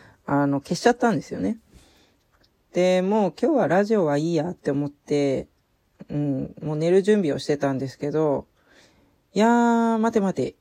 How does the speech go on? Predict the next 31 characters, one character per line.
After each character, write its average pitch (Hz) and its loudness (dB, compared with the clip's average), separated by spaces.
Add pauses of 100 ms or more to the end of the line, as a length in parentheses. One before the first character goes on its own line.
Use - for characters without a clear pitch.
(120)
え 165 -6
ー、 147 -2
や 160 0
っ - -6
ぱ 127 -4
ね、 - -8 (640)
な 202 4
ん - -6
か 160 0
話 139 -2
し - -12
た - -2
い - -6
っ - -8
て - 2
思 143 2
っ - 2
て、 - -4 (680)
え 143 2
ー - -10
っ - -12 (100)
と、 143 2
二 147 -4
回 147 2
目 139 0 (360)
頑 147 0
張 151 4
っ - -12
て - -6
ま 135 -2
す。 - -18